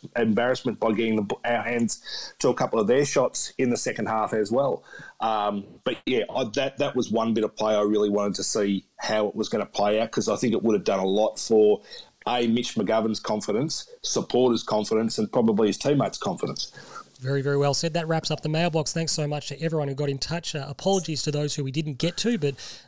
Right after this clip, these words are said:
Speaker 2: um, every week the, the response is so great we can't possibly answer them all.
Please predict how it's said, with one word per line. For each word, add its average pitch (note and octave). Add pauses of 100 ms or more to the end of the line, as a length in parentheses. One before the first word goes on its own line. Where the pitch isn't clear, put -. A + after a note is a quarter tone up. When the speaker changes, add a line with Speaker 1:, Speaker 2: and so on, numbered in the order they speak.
Speaker 2:
um, C#3
every E3
week D#3
the, C#3
the C#3
response C#3
is C#3
so C3+
great C3+
we B2+
can't C3
possibly C#3
answer C#3
them C3
all. G#3+